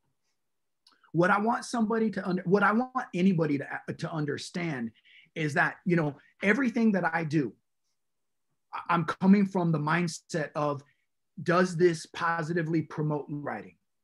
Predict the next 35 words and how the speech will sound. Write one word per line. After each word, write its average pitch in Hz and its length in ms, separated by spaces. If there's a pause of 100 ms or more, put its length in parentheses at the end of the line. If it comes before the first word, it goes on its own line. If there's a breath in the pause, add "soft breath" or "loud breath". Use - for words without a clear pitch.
(140)
Is 196 280
this 190 360
good 160 380
for 160 180
low 143 240
riding 131 360
culture, 123 440 (260)
right? 135 280 (280)
Just 214 220 (140)
in 185 120
terms 196 220
of 170 100
my 160 240
own 165 200
personal 160 500
come 151 240
from 156 360
and 139 420 (260 soft breath)
perspective. - 720 (420 soft breath)
And 165 100
I 175 80
think 269 320
what, 180 300 (720)
you 185 160
know, 156 200
the, 165 220
the 165 160
media 165 680 (300)
and 151 220 (120)
particularly 190 400
movies, 147 720 (260)
you 151 120
know, 160 120
that 147 140
have, 139 240